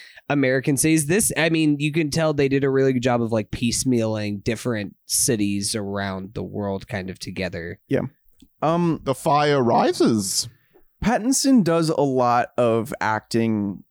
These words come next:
Speaker 2: that, like, I think some people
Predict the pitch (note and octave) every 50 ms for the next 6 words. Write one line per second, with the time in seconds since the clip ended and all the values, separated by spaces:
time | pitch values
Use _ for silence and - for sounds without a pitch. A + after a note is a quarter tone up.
0 | _ _ _ _ _ _ _ C3 C3 C#3 C3 C3 C3 - C3 C3+ C3 B2 A#2 A2
1 | - - - _ _ _ - - - _ - D3 D3 C#3+ - - A3 A#3+ B3 A#3+
2 | - - - E3 D#3+ E3 D#3+ - D#3 D3 D3 - C#3+ C#3+ C#3+ C#3 C#3 C3+ C#3 -